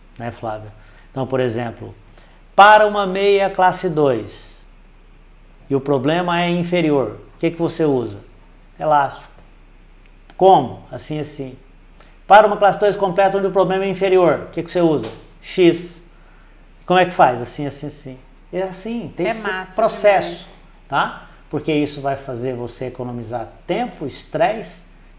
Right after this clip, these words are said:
Speaker 1: e automaticamente dinheiro. E sem dúvida nenhuma, todos esses processos que a gente vai ensinar, eles vão realmente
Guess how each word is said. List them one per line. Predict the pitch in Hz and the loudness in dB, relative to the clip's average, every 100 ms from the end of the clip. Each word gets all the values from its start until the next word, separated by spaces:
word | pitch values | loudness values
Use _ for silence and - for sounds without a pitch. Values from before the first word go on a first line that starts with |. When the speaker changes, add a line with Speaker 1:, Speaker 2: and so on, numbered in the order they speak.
| - | -4
Speaker 1:
e | 147 | 2
automaticamente | 156 156 143 139 135 - 170 156 180 - - - - - - - | 2 2 -6 -6 -10 -8 -6 -6 -8 -12 -20 -20 -20 -20 -20 -18
dinheiro. | 175 220 208 175 208 120 107 - - - - | -8 -6 -2 -2 -2 -8 -10 -20 -20 -20 -8
E | 147 | -6
sem | - - 214 202 | -4 -4 -4 0
dúvida | 175 214 190 202 | 2 2 0 -4
nenhuma, | 214 185 202 196 127 110 - - - - - - - | -4 -4 -2 -2 -6 -10 -18 -20 -20 -20 -20 -20 -2
todos | 185 196 160 143 139 | 0 2 0 -4 -6
esses | - - - | -6 -10 -14
processos | 120 117 - 143 151 - - | -14 -14 -6 -2 -2 -4 -14
que | - | -14
a | |
gente | 123 - | -14 -14
vai | 120 | -14
ensinar, | 113 - 120 147 131 - - - - - - - | -14 -14 -8 -8 -8 -16 -20 -20 -20 -20 -20 -6
eles | 135 131 110 | -4 -4 -4
vão | 113 160 175 | -4 -2 -2
realmente | 117 160 185 143 151 156 | -6 -4 -4 -4 -8 -8